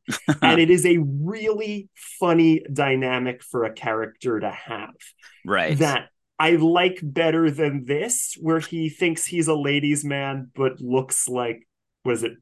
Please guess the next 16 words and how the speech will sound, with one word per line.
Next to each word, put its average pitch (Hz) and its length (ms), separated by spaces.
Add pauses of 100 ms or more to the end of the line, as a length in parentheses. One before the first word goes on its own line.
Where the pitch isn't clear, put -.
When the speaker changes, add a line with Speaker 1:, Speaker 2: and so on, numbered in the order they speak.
(120)
Speaker 1:
But 104 260
looks 110 240
like 107 220
very 107 240
much, - 340
yeah. 104 380
Speaker 2:
Yeah, 113 520
but - 180
looks 143 420
like, 120 320
you 147 140
know, 98 260 (180)
super 120 440
Speaker 1:
And, 113 80
Speaker 2:
attractive 113 480
Speaker 1:
yeah. 101 320